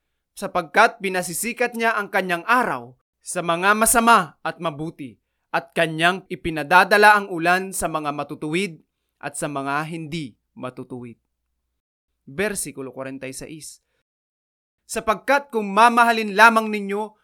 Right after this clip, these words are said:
ang mga nagmamahal sa inyo, anong gantimpala ang inyong makakamit?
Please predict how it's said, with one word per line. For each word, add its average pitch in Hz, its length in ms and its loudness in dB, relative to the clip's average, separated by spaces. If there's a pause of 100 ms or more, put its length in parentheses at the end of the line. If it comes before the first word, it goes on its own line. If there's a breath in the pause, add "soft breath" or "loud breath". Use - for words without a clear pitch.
(120)
ang 208 100 -2
mga 226 320 2
nagmamahal 269 600 4
sa 277 100 -2
inyo, 180 400 -8 (560)
anong 247 320 -8
gantimpala 262 920 -6 (260)
ang 175 160 -10
inyong 165 240 -8
makakamit? 151 640 -12